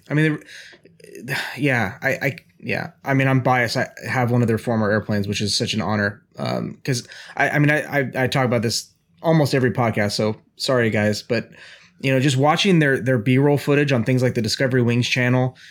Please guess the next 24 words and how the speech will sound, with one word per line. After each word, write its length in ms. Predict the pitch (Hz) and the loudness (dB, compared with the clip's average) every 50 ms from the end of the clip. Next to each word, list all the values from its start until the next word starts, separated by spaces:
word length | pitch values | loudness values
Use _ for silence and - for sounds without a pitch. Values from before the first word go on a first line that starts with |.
| - - | -12 -6
and 100 | - 123 | -2 0
then 80 | 123 120 | 2 2
getting 200 | 123 127 135 131 | 2 4 4 2
to 60 | 123 | 2
see 160 | 107 - 131 131 | 2 0 0 2
them 120 | 131 131 | 2 0
perform, 680 | 117 - 117 - - - 120 117 120 120 127 131 127 - - - - _ _ _ | 0 -2 -6 -8 -6 -4 -4 -2 0 0 0 -2 -2 -6 -14 -20 -20 _ _ _
you 120 | 135 156 | -2 0
just, 180 | 190 226 220 - | 0 0 0 0
it, 400 | 196 185 190 - 143 151 - - _ - | 0 -2 0 -4 -8 -8 -8 -10 _ -4
there 160 | 143 175 214 | -2 0 0
was 120 | 285 - | 0 0
just, 220 | 392 370 - - - _ _ _ _ - | -2 -4 -4 -6 -10 _ _ _ _ -2
I 60 | - | 0
don't 100 | 233 - | 0 2
remember 240 | - 196 190 170 165 | 4 2 2 2 2
seeing 260 | - - - 156 156 151 | 0 2 2 2 2 4
anything 260 | 147 139 - 143 131 | 2 2 2 2 2
like 180 | 127 123 120 - | 2 0 0 0
that 280 | 135 127 123 - - _ - 127 | 0 0 0 -2 -6 _ -6 -2
before 380 | 127 127 123 - 143 135 131 123 | -2 -2 0 0 2 2 2 4
or 180 | - 120 127 123 | 4 2 2 2
since 540 | - - 113 101 98 87 - - - - _ _ _ _ | 0 0 -2 -2 -2 -4 -8 -10 -10 -12 _ _ _ _
in, 140 | 127 127 | -6 -6